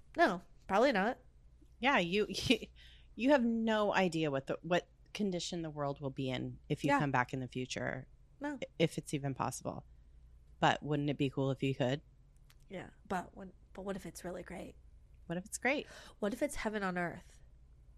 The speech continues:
Speaker 2: What
Speaker 1: Literal.
Speaker 2: if? Yeah. You know, I will say, people who do choose to do this, it is, uh, inter-, it is,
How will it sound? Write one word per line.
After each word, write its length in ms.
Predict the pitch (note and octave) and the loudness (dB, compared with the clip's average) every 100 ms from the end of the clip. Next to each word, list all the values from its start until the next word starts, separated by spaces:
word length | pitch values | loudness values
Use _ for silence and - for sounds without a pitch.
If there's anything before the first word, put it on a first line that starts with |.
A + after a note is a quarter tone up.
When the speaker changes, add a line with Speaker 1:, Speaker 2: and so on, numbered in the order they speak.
| - - - - - - - D#3 | -20 -20 -20 -20 -20 -20 -18 -8
Speaker 2:
What 160 | D#3 D#3+ | -2 2
Speaker 1:
Literal. 200 | E3+ D#3+ | 2 0
Speaker 2:
if? 80 | D#3 F3 - - - | -6 -14 -18 -20 -6
Yeah. 160 | D#3+ A2+ - - - - - - - - | -4 -4 -6 -20 -20 -20 -20 -20 -20 -4
You 120 | C#4+ D#4 | 4 10
know, 280 | D4 C4+ - | 10 10 12
I 140 | B3 | 10
will 260 | B3+ D4 D4 | 12 10 10
say, 480 | - G#3 E3 C#3 D3 - - | 8 10 10 8 2 -10 -8
people 320 | - C4 C#4 | 0 6 6
who 260 | A#3+ A#3+ A3 | 8 6 4
do 320 | E3+ E3+ D#3+ | 4 4 4
choose 360 | D#3+ F3+ D#3 - | 2 0 0 0
to 80 | D#3 | 0
do 160 | D3 | 2
this, 240 | C#3 C#3+ - | 2 2 2
it 120 | E3 | 4
is, 260 | E3+ E3+ - - - | 6 6 0 -8 -8
uh, 40 | - - - - - - | -8 -10 -16 -20 -20 4
inter-, 420 | G3+ G3+ - - - | 4 4 0 -4 2
it 160 | F#3+ G#3 | 4 6
is, 400 | G#3 F#3+ - | 6 4 -2